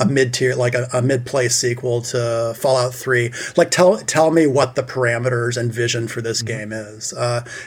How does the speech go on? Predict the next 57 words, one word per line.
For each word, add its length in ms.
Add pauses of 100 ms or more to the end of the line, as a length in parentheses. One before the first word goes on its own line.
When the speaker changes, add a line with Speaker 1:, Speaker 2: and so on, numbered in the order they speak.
(140)
Speaker 1:
and 220
that 160
gives 180
me 100
sort 200
of, 80
like, 140
some 240
bookends 800
to 140
figure 320
out 160
what 100
I 60
have 160
to 100
work 240
with. 240
Like, 160
hey, 160
if 100
we're 60
doing 220
New 160
Vegas, 460
clearly, 540 (400)
like, 180
we 100
have 160
to 100
use 400
the 80
same 220
engine, 720
like, 300
there 140
needs 240
to 80
be 100
a 40
signature 420
city, 520
like 300
there 120
was 260
Washington, 340
D 140
C 160
in 100
Fallout 300
Three, 460 (400)
et 120
cetera, 300
et 80
cetera. 540
And 160
then, 640